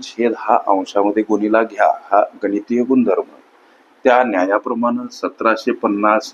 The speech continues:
भागीला तीन सोबत हे तीन गुणिला स्वरूपात छेदस्थानी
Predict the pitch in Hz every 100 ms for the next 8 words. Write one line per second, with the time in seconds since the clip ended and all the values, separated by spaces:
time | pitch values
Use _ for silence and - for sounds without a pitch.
0 | 90 87 98 127 123 82 90 - _ _
1 | _ _ _ _ _ 143 143 143 - 104
2 | 104 104 - - 117 - - _ _ 123
3 | 117 113 117 - 95 98 117 131 127 117
4 | 110 107 110 - - 101 117 117 - 117